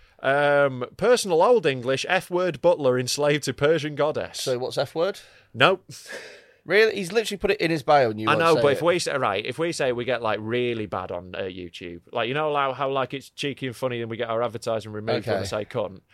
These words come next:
Speaker 1: right? Just, that knocks us down our payment. If we say
Speaker 2: What
Speaker 1: that
Speaker 2: about,
Speaker 1: one, we get in loads
Speaker 2: what
Speaker 1: of
Speaker 2: about
Speaker 1: trouble.
Speaker 2: if we call him a cigarette-ette?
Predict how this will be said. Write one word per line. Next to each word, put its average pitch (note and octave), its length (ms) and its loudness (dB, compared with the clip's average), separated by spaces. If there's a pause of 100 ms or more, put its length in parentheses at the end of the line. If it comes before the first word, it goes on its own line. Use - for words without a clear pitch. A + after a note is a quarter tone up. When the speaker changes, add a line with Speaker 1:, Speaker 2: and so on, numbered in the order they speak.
(160)
Speaker 1:
right? A2 180 -2
Just, B2 220 -10 (140)
that D3+ 180 -4
knocks D3+ 260 -6
us C3 100 -6
down B2 260 -2
our A2 100 -4
payment. A#2+ 460 -4
If - 100 -10
we A#2+ 80 -8
say D3+ 160 0
Speaker 2:
What E3 80 8
Speaker 1:
that C#3 100 6
Speaker 2:
about, D#3 180 6
Speaker 1:
one, D3 100 6
we - 20 -6
get A2 120 0
in G#2+ 60 -10
loads A#2 200 0
Speaker 2:
what D3+ 80 4
Speaker 1:
of C#3+ 60 -2
Speaker 2:
about D3 80 6
Speaker 1:
trouble. C3+ 100 -2
Speaker 2:
if - 20 -8
we C3+ 80 -8
call B2+ 300 -2
him A#2 100 -4
a A2 320 -2
cigarette-ette? A2 1000 -4